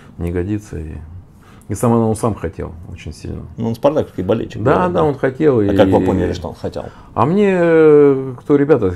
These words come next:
Speaker 1: привозили, говорили, говорит: «Он хочет к вам, он, э, очень хочет в «Спартаке» играть и вообще хочет». Ну вот, наши уперлись, э, Романцев и команда, компания, и сказали: «Не,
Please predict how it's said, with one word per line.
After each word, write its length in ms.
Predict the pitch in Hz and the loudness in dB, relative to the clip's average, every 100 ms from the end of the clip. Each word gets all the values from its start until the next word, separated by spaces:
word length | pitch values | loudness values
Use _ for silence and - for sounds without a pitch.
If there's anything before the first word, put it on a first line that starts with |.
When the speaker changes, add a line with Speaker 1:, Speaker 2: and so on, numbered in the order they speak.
| 98 | -4
Speaker 1:
привозили, 420 | 104 107 117 160 | -2 0 0 -2
говорили, 280 | - 101 131 | -2 -2 0
говорит: 220 | 120 95 101 | 0 -2 -4
«Он 80 | |
хочет 320 | 98 117 87 - | -2 -4 -4 -2
к 60 | |
вам, 200 | 120 127 | -2 0
он, 240 | 95 92 90 | -4 -4 -4
э, 720 | 90 87 87 85 82 82 85 | -4 -4 -6 -6 -6 -6 -4
очень 280 | 98 95 | -6 -6
хочет 220 | 87 85 - | -6 -8 -8
в 40 | |
«Спартаке» 500 | 95 90 92 139 123 | -10 -6 -6 -2 -2
играть 320 | 101 87 - | -2 -4 -6
и 160 | 87 85 | -6 -6
вообще 340 | 87 92 95 | -6 -6 -6
хочет». 400 | 87 82 - - | -6 -10 -10 -10
Ну 140 | 110 120 | -8 -6
вот, 180 | 98 - - - - - - 101 | -8 -10 -20 -20 -20 -20 -12 -6
наши 300 | 101 - 92 | -6 -4 -8
уперлись, 580 | 90 113 123 87 - - - - - | -4 -4 -4 -8 -12 -20 -20 -20 -20
э, 280 | - - 87 | -18 -12 -10
Романцев 540 | 87 90 87 80 - | -8 -8 -10 -12 -12
и 60 | 85 | -12
команда, 600 | - 85 90 85 92 80 - - - - - | -8 -6 -6 -6 -8 -14 -16 -20 -20 -20 -12
компания, 840 | 92 87 87 80 80 80 85 90 | -8 -6 -6 -6 -8 -8 -8 -10
и 120 | - - | -12 -12
сказали: 240 | 85 82 | -10 -10
«Не, 180 | 85 | -10